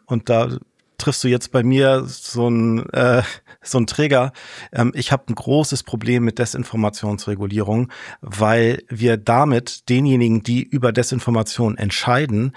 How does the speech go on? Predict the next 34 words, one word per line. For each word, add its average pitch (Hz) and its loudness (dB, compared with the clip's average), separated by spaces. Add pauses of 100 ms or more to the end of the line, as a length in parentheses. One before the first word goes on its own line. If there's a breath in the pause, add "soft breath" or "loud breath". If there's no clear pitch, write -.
(320 loud breath)
die 113 2
Macht 117 0
geben 117 2
zu - -4
sagen, 110 2 (240 loud breath)
was 113 -2
wahr 113 4
ist - -2
und - -8
was 104 -4
falsch. - -2 (140)
Also 104 -2
das 101 0
ist - -4
das, 107 0
was - -2
die 113 2 (460 loud breath)
Debatte - -2
oft - -2
als 107 -2
Ministerium 110 0
für 107 -2
Wahrheit 107 2
oder 101 -6
so 101 -6
dann, 98 -6 (400 loud breath)
dann 95 -4
bezeichnet. 95 -8 (200)
Also 107 0
staatliche 143 0
Maßnahmen 120 0
zur 107 -6
Regulierung 113 0
von 110 2